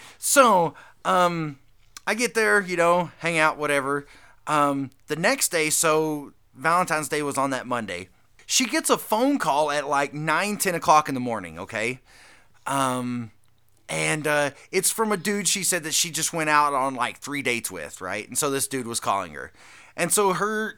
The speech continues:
her roommate was, kept trying to tell her, "Oh, don't answer that." You know, I was trying to fix their couch 'cause there was something wrong with one of the legs on their couch. And, uh, so she walks off. She walks out of the house and talks to this dude for, like, fifteen minutes, okay? And, uh,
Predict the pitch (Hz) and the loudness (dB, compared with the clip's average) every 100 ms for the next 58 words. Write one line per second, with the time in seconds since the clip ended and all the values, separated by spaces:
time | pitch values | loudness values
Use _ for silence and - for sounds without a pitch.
0 | - 165 160 156 208 208 196 175 - - | -8 -4 -2 0 2 0 -2 -6 -6 -14
1 | - 185 - 185 175 160 175 147 147 147 | -4 -4 0 0 0 2 4 4 4 4
2 | 185 202 185 180 156 139 127 117 120 113 | 6 6 6 4 4 0 -2 -2 -2 -2
3 | 123 117 131 135 139 117 - 131 - 101 | -4 -2 -2 0 -4 -4 -6 -8 -8 -8
4 | 123 107 80 - - 107 113 120 - 127 | -4 -2 -4 -10 -12 -10 -6 -4 -2 -4
5 | 107 104 101 104 98 101 104 92 92 95 | -4 -6 -4 -4 -6 -10 -10 -8 -8 -8
6 | 87 87 87 92 82 - - - - - | -10 -10 -10 -8 -8 -10 -20 -20 -20 -20
7 | - - - 135 127 123 120 107 95 - | -20 -20 -14 -10 -6 -2 -2 -2 -6 -10
8 | - - - - - - 247 - 269 285 | -20 -20 -20 -20 -14 -4 2 4 4 2
9 | 269 247 240 - 226 202 - - 262 214 | 2 2 2 4 6 4 4 2 2 4
10 | 214 214 - - 180 226 185 165 196 185 | 8 8 6 6 8 8 6 8 8 6
11 | 151 139 170 175 147 143 - 147 - 143 | 0 6 6 6 2 -4 -2 -2 -2 0
12 | 120 - 147 139 139 120 113 101 85 87 | 0 0 -4 -4 -4 -4 -4 -4 -6 -12
13 | - 98 110 - _ _ _ _ - 196 | -6 -6 -6 -12 _ _ _ _ -4 0
14 | 196 190 170 151 139 131 123 | 0 0 2 2 4 2 0